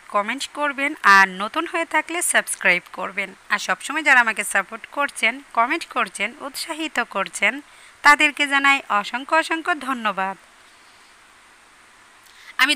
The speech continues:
দশ মিনিট পর চলে আসলাম। তো একেবারে আমার এক ফ্রাইড রাইস রেডি। এখন হচ্ছে আমি পরিবেশন করে নিব। চুলা থেকে নামিয়ে আমি এখন টেবিলে নিয়ে আসলাম। এখন একটি প্লেটে আমি একটু পরিবেশন করে দেখাচ্ছি আমার এক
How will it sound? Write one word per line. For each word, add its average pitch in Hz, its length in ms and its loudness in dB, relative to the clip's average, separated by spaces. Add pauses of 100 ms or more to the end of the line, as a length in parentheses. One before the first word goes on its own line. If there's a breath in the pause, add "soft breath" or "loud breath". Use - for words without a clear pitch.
(120)
দশ 247 140 8 (100)
মিনিট 320 220 2 (120)
পর 269 140 6 (200)
চলে 220 200 2 (100)
আসলাম। 190 300 -6 (140)
তো - 40 -4 (160)
একেবারে 294 480 2 (280)
আমার 196 180 2 (140)
এক 202 160 2
ফ্রাইড 269 240 4 (100)
রাইস 285 220 2 (240)
রেডি। 190 320 0 (280)
এখন 330 180 4 (100)
হচ্ছে 330 260 0
আমি 311 160 6 (140)
পরিবেশন 220 440 2 (160)
করে 247 260 6
নিব। 175 160 -10 (2000 loud breath)
চুলা 311 240 4
থেকে 320 340 0
নামিয়ে 240 440 4 (120)
আমি 214 120 -4 (100)
এখন 226 160 -4 (120)
টেবিলে 202 380 -6
নিয়ে 190 240 -10
আসলাম। 190 320 -6 (300)
এখন 214 160 -4 (100)
একটি - 180 -8 (100)
প্লেটে 269 380 -2 (240)
আমি 208 220 -8
একটু 247 140 -12 (120)
পরিবেশন 269 400 -2 (100)
করে 330 160 0 (140)
দেখাচ্ছি - 480 0 (100)
আমার 190 160 0 (180)
এক 208 80 -2